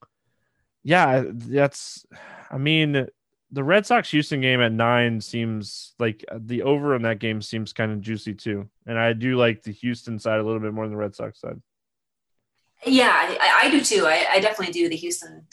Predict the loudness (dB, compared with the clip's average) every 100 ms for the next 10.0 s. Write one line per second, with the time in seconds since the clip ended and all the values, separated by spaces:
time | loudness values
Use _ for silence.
0 | -14 -6 -2 0 0 -4 -12 -14 -10 -8
1 | -8 -6 -6 -4 -4 -4 -4 -6 -6 -6
2 | -8 -8 -12 -10 -8 -10 -12 -16 -8 -8
3 | -8 -12 _ _ _ _ -2 -2 -2 -4
4 | -6 -4 -2 -2 -4 -10 -10 -12 -12 -14
5 | -14 -14 -16 -18 -16 -16 -12 -14 -14 -12
6 | -12 -12 _ _ _ _ _ _ _ _
7 | _ _ -20 _ _ _ _ -20 _ 2
8 | 6 6 6 4 4 4 4 4 4 4
9 | 2 -4 -2 0 2 2 2 -2 -4